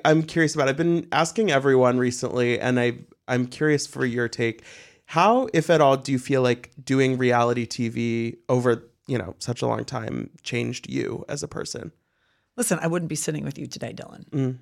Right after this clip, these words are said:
Speaker 2: you know, if I hadn't been on reality T V. Um, you know, I was an editor, I was a model, you know, I was a, more of a behi-, I mean, after being a model, s-,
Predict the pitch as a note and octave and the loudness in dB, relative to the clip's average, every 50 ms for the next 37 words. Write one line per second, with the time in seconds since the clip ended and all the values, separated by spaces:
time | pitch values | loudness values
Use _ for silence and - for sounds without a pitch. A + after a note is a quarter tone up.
0 | _ - E3+ D#3+ D3 C#3 - D#3+ D#3 C#3+ C#3 C#3 B2+ - D3+ C#3+ C3+ C3+ C3+ - | _ -10 -8 -6 -6 -6 -4 -4 -4 -4 -4 -6 -6 -8 -8 -8 -8 -8 -10 -10
1 | - - B2 C3 C#3+ - - G2+ F#2 - - D#3+ - _ _ _ _ - E3 D#3+ | -12 -12 -14 -12 -10 -8 -8 -8 -8 -8 -12 -12 -14 _ _ _ _ -4 -2 0
2 | D#3 D3+ D3+ D3 D3+ D3 D3 D3 D3 - - - _ - F#3 F3+ E3 D3+ C#3+ D3+ | 0 0 0 0 0 -2 -2 -2 -4 -6 -8 -14 _ -8 -6 -4 -2 -2 0 0
3 | E3+ E3+ - D#3+ D#3+ D3+ D3 D#3+ D3+ D#3 E3+ E3+ E3+ D#3+ D3+ E3+ E3 D#3+ D#3 D#3+ | 0 0 0 0 -2 -2 -2 -4 -4 -2 -2 0 0 0 0 0 0 0 0 -2
4 | E3 - - - - - - _ - D3+ C#3+ D3+ D#3 E3+ F3+ F3 E3+ E3+ F3 E3+ | -4 -8 -12 -20 -20 -20 -20 _ -8 -4 -2 -2 0 2 2 2 4 4 4 4
5 | E3+ E3 E3 E3 E3 E3 E3 - - - _ _ - E3+ D#3 D#3 D#3 D#3 D#3 - | 4 4 4 4 2 0 -2 -6 -16 -20 _ _ 0 2 2 2 2 0 -2 -4
6 | - E3 D#3+ D#3+ D#3+ D#3+ E3+ E3+ E3+ E3+ F3 F3 D3+ D#3+ D#3 - E3 D#3+ D#3 D#3 | -4 0 0 2 4 6 6 6 4 4 2 0 0 0 0 0 -2 -2 -2 -2
7 | - - - E3+ E3 E3+ E3+ D#3+ - F3 F3 - F3+ D#3 F3 E3+ E3+ D#3+ D#3+ E3 | -4 0 0 0 2 2 2 2 2 2 2 2 0 0 0 2 2 2 4 6
8 | E3 E3+ E3 E3 E3 E3+ - - - | 6 8 6 6 2 2 -2 -4 -10